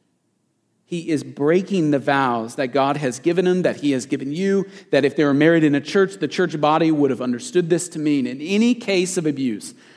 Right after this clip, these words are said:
I don't think it's right and okay for a woman to remain in a home with a husband who is abusing her. It is right for her to go elsewhere,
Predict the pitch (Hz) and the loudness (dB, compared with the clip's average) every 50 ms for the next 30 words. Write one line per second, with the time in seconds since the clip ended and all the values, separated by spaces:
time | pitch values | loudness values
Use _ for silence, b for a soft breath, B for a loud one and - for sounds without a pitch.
0 | B B B - 160 196 226 240 214 170 - 208 196 175 190 165 - - 139 139 | B B B -4 -2 0 0 0 -2 -2 -2 0 0 2 2 0 0 0 0 2
1 | 147 151 151 139 135 - - - - - 143 139 - - 151 165 175 - - - | 2 4 4 2 2 -2 -6 -14 -10 -6 -6 -4 0 2 2 2 2 0 -2 0
2 | 139 131 123 120 123 - - 143 135 131 123 135 156 156 151 151 151 147 - 139 | 0 0 0 -2 -4 -2 -2 0 0 0 0 0 0 2 2 0 0 -2 -2 -4
3 | 117 123 120 127 135 147 147 143 135 139 - 113 - - 139 139 139 135 131 131 | -2 0 0 0 0 2 2 2 0 0 -2 -4 -4 -2 0 0 2 2 0 0
4 | 131 B B B B B B B - 117 110 104 - 151 160 143 139 147 139 131 | -2 B B B B B B B -4 -2 -2 -2 0 -2 -2 -2 -2 -2 -2 -2
5 | 123 127 123 117 107 110 98 95 110 117 117 113 107 95 95 92 104 131 135 123 | 0 0 0 0 -2 -4 -4 -4 -2 -2 -2 -4 -6 -8 -8 -8 -8 -8 -6 -6
6 | 110 95 107 107 113 135 156 185 185 180 - - 143 127 131 135 139 139 - 131 | -6 -6 -6 -4 -2 0 0 0 -2 -4 -6 -6 -4 -2 0 0 0 -2 -2 -4
7 | 120 113 104 - - 113 135 - - - 113 110 87 73 73 | -4 -4 -4 -4 -6 -8 -10 -10 -14 -14 -14 -14 -14 -14 -18